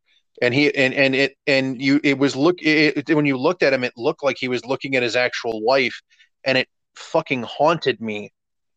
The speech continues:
to look at that. It was, it was the uncanniness of it that kinda scared the hell out of me, because that level of technology, it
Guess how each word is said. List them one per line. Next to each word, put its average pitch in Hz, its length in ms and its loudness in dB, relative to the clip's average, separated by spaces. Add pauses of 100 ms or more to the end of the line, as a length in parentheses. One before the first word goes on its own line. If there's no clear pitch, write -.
to 135 100 0
look 131 200 2
at 147 120 -2
that. 117 200 0
It 131 60 0
was, 135 380 2
it 147 80 4
was 139 240 2
the 135 160 0
uncanniness 143 960 -2
of 113 180 -4
it 117 160 -2 (560)
that 127 320 0
kinda 147 320 -2
scared 135 480 0
the 117 120 0
hell 143 280 2
out 117 80 2
of 104 80 -4
me, 180 460 -2 (640)
because 147 600 0 (480)
that 151 200 -2
level 160 280 -2
of 135 100 -8
technology, 139 720 -4 (1500)
it 143 160 -4